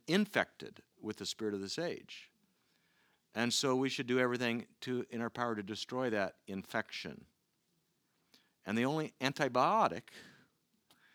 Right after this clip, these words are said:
is the powerful, radical, uncompromising message of the cross, accompanied with the truth of the resurrection of Jesus.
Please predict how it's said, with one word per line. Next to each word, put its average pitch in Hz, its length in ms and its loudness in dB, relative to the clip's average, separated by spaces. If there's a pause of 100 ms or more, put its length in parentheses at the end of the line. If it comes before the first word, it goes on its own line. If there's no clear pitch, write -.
(420)
is 113 400 4
the 113 120 -4
powerful, 131 760 2
radical, 120 640 2
uncompromising 113 960 -2
message 98 420 -4
of 85 100 -8
the 82 80 -12
cross, - 720 -12 (880)
accompanied 120 640 -2
with 98 180 -8
the 101 80 -10
truth 123 540 -8 (800)
of 95 100 -6
the 95 80 -2
resurrection 92 540 -6
of 92 60 -12
Jesus. - 580 -12